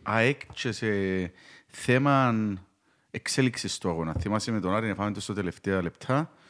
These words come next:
Σήμερα βάλαμε το τέλεια στην τελευταία φάση.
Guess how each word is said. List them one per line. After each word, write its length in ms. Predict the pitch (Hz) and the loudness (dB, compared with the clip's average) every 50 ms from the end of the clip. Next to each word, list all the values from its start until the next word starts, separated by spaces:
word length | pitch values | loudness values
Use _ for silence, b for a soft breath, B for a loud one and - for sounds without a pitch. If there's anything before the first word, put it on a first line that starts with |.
| b b b b | b b b b
Σήμερα 340 | b - - 127 120 110 101 | b -2 2 4 4 4 6
βάλαμε 340 | 110 117 117 110 107 107 104 98 92 | 6 6 6 6 4 2 0 0 -2
το 340 | 104 98 95 92 85 82 80 | -2 0 0 0 -2 -2 -2
τέλεια 500 | - 110 110 107 107 101 98 92 90 85 | 0 0 2 2 2 2 0 0 -2 -4
στην 200 | - - 90 82 | -6 -8 -8 -6
τελευταία 380 | 87 87 87 - - - 95 | -6 -6 -6 -6 -6 -6 -6
φάση. 600 | 87 - - - 98 92 - - 90 90 107 123 | -6 -8 -8 -6 -6 -4 -4 -6 -8 -8 -8 -10